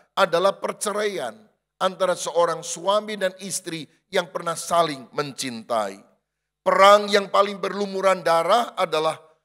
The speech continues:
perang saudara dari orang yang pernah saling mengasihi satu dengan yang lain. Amsal delapan belas ayat sembilan belas berkata,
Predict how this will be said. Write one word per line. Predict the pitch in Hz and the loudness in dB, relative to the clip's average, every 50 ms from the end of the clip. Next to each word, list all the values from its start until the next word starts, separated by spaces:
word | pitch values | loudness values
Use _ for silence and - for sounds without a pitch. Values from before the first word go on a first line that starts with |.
| _ _ _ | _ _ _
perang | _ 160 160 170 170 165 160 | _ 4 6 6 6 6 4
saudara | 156 170 185 175 165 185 208 247 254 202 147 - - _ _ _ _ _ _ _ _ | 0 -4 -2 0 0 0 0 0 -2 -4 -6 -8 -12 _ _ _ _ _ _ _ _
dari | 202 202 180 175 - - 156 165 | 0 0 0 0 -4 -4 0 2
orang | 190 214 240 269 262 247 233 202 180 165 139 - _ _ _ _ | 4 6 6 6 6 6 4 2 2 -2 -8 -14 _ _ _ _
yang | 196 208 196 190 | -4 -4 -4 -4
pernah | - 190 190 190 180 | -8 -4 -4 -4 -4
saling | 165 - - - - 202 202 220 226 233 240 240 247 254 233 196 175 160 - | -2 -6 -8 -8 -4 0 4 6 6 6 6 6 2 0 -2 -6 -10 -10 -10
mengasihi | 190 190 185 185 175 - - 180 160 135 | -10 -6 -4 -4 -4 -4 -6 -8 -10 -10
satu | 120 - - 160 156 - 147 147 | -10 -6 -6 -6 -6 -8 -8 -8
dengan | 139 139 131 131 123 123 | -8 -6 -4 -6 -6 -6
yang | 120 123 113 113 107 | -6 -8 -8 -8 -10
lain. | 107 110 107 104 101 92 98 104 104 _ _ _ _ _ _ _ _ _ _ _ _ _ _ _ _ _ | -8 -8 -8 -8 -8 -10 -16 _ _ _ _ _ _ _ _ _ _ _ _ _ _ _ _ _ _ _
Amsal | 147 180 190 185 - 233 240 254 214 | 2 2 2 2 2 2 2 2 6
delapan | 196 190 180 185 175 170 160 | 4 4 4 4 2 0 2
belas | 147 156 170 185 165 156 | 4 4 4 4 2 -2
ayat | 165 160 - | -4 -4 -4
sembilan | 170 165 156 151 147 139 135 | -8 -4 0 0 0 2 2
belas | 135 139 175 196 - - | 0 0 0 0 -2 -6
berkata, | 151 151 147 - 147 135 123 - - 117 110 117 151 170 - - | -8 -10 -6 0 2 2 2 2 0 -2 0 0 0 -2 -4 -12